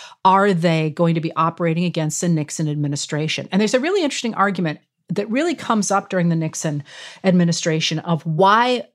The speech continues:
Americans should not be able to dissent against the president. And the argument for that is that because the United States president has his finger on the nuclear button, if you will, that to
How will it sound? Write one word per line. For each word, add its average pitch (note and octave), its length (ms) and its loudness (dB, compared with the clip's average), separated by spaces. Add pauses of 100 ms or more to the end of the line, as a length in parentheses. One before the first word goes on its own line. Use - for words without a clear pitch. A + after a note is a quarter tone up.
Americans F#3+ 560 2
should E3 240 0
not F3 300 2
be F#3+ 180 -4
able F3 240 0
to E3+ 160 -6
dissent E3+ 480 0
against D#3+ 380 -4
the D3+ 80 -6
president. D3 580 -6
And F3 140 2
the F3+ 160 -2
argument D4 440 0
for F#3 200 -2
that D3+ 420 -4
is E3+ 280 -2
that E3 200 -4
because A3+ 540 -2
the C#4+ 80 -2
United G3+ 340 -2
States F3 320 -6
president D#3 560 -4 (300)
has G#3 380 2
his - 260 -2
finger A#3 320 2
on F3 80 4
the F3 80 4
nuclear F3+ 340 0
button, F#3+ 460 0
if E3+ 240 -4
you D#3+ 100 0
will, D3 400 -4 (380)
that F#3+ 420 2 (160)
to G#3 540 2